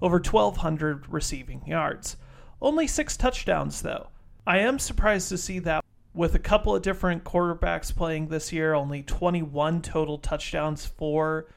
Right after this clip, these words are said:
the team receiving through week thirteen.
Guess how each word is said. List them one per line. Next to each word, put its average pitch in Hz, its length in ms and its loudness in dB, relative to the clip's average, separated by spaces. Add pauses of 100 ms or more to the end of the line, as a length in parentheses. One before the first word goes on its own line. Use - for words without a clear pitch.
(440)
the 175 120 -2
team 156 440 -2
receiving 165 720 -4
through 156 640 -2 (440)
week 170 280 -6
thirteen. 185 760 -2